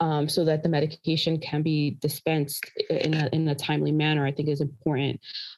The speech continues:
Um, identifying prior authorization requirements, um, whether there's step therapy involved. To my knowledge, typically in myelofibrosis, I haven't seen any payers,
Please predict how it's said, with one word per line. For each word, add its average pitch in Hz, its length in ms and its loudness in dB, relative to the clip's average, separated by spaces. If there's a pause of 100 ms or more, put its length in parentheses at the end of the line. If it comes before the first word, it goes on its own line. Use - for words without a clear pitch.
Um, 165 340 2
identifying 185 920 2
prior 156 180 0
authorization 156 640 0
requirements, 151 800 -2 (340)
um, 156 180 0
whether 175 280 4
there's 165 420 0
step - 420 -4
therapy 160 540 0
involved. 147 520 0 (100)
To 226 80 2
my 214 220 4
knowledge, 190 560 2 (640)
typically 202 560 2
in 170 300 2
myelofibrosis, 160 880 0
I - 60 2
haven't 175 300 2
seen 175 240 0
any 160 260 0
payers, 156 580 -2